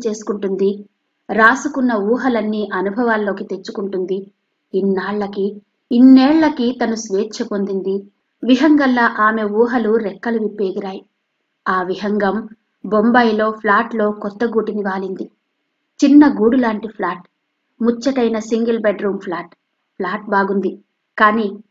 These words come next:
సామానేం లేక బోడిగా ఉంది. రెండు ఫోల్డింగ్ చైర్స్, ఫోల్డింగ్ కాట్, two in one, వంటింట్లో గ్యాస్ స్టవ్, కాఫీ సామాను. బ్యాచిలర్ అపార్ట్‌మెంట్స్ ఎలా ఉన్నాయో అలా ఉంది.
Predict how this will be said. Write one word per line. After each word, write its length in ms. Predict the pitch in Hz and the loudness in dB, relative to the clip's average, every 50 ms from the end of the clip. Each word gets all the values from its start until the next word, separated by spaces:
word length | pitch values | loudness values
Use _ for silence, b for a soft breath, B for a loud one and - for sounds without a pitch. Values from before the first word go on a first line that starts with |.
| _ _ _ _ - | _ _ _ _ -2
సామానేం 580 | - 254 240 269 277 285 277 262 254 247 240 | 2 4 4 6 6 4 4 4 2 0 -2
లేక 420 | 233 214 208 220 214 - 208 202 214 | -2 -2 -2 -4 -2 -4 -2 -2 -2
బోడిగా 540 | 202 180 196 190 196 202 220 208 202 208 | -4 -4 -4 -2 -2 -2 -2 -2 0 0
ఉంది. 340 | 190 185 185 170 - - - _ _ _ _ _ _ _ _ _ _ _ _ - | 0 0 -2 -4 -6 -10 -12 _ _ _ _ _ _ _ _ _ _ _ _ 0
రెండు 260 | 226 254 254 254 262 | 2 2 4 4 2
ఫోల్డింగ్ 420 | 254 - 262 269 285 302 277 269 - - | 2 4 2 4 4 2 0 -2 0 2
చైర్స్, 220 | 269 277 294 - - - _ _ - | 2 2 2 0 -6 -16 _ _ 0
ఫోల్డింగ్ 380 | 220 220 220 226 220 220 220 | 0 2 2 0 -2 -2 -2
కాట్, 300 | 226 214 220 226 - - - _ _ 226 | 0 0 0 -2 -4 -12 -20 _ _ 0
two 120 | 208 196 | 2 2
in 120 | 196 202 202 | 2 0 0
one, 240 | 190 190 208 202 - - _ _ _ _ - | -2 -2 -4 -6 -12 -18 _ _ _ _ 2
వంటింట్లో 440 | 247 254 269 269 294 285 262 262 240 | 4 4 4 4 2 0 2 0 0
గ్యాస్ 320 | 226 196 208 208 240 233 | 0 0 -2 -2 -2 -4
స్టవ్, 220 | - - 240 240 254 - - _ _ _ | -4 -2 -2 -2 -2 -4 -12 _ _ _
కాఫీ 280 | - - 202 196 - 220 | -2 -2 -2 -2 -4 -6
సామాను. 580 | 208 208 214 190 196 202 196 196 190 190 190 - _ _ _ _ _ _ _ _ _ _ _ 214 | -4 -2 -2 -2 0 0 0 0 0 -2 -4 -10 _ _ _ _ _ _ _ _ _ _ _ 0
బ్యాచిలర్ 480 | 226 247 269 302 302 - 294 330 302 | 2 2 2 2 0 2 2 4 4
అపార్ట్‌మెంట్స్ 640 | 277 262 - 269 269 269 - 262 254 240 - - - | 4 2 2 2 0 2 0 0 0 0 -2 -2 -2
ఎలా 260 | 220 208 208 233 254 | 0 0 2 2 0
ఉన్నాయో 520 | 254 247 240 233 220 220 226 226 226 233 226 | 0 0 0 0 0 0 0 0 0 -2 -2
అలా 200 | 202 196 196 196 | -2 -2 -2 -2
ఉంది. 340 | 196 196 190 185 196 - | -2 -4 -4 -6 -6 -10